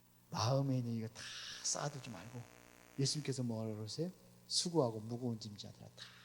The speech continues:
내게로 내가 너희를 쉬게 하리라." 가지고 오라고 그랬잖아. 오늘 보따리 짐, 여러분들이 근심 걱정 보따리 짐 다 풀어놓고 갑시다. 하나님 감사합니다.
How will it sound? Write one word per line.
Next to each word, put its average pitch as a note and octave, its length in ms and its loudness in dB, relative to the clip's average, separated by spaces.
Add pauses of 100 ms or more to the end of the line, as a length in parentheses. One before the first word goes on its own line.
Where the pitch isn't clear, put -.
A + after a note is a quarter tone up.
(140)
내게로 C3 360 0
내가 C#3+ 220 2
너희를 C3+ 280 -2
쉬게 - 260 4
하리라." - 180 -14 (1040)
가지고 - 440 4
오라고 D#3 260 4
그랬잖아. - 280 -10 (1120)
오늘 A#2+ 140 -2
보따리 D3+ 400 8
짐, B2+ 200 2 (240)
여러분들이 C3+ 480 4 (240)
근심 D#3 320 6
걱정 C3+ 320 2
보따리 D3 320 4
짐 A#2 160 -2 (180)
다 - 120 -6
풀어놓고 A#3 340 2
갑시다. - 400 0 (1400)
하나님 A#2 400 4
감사합니다. A2+ 760 0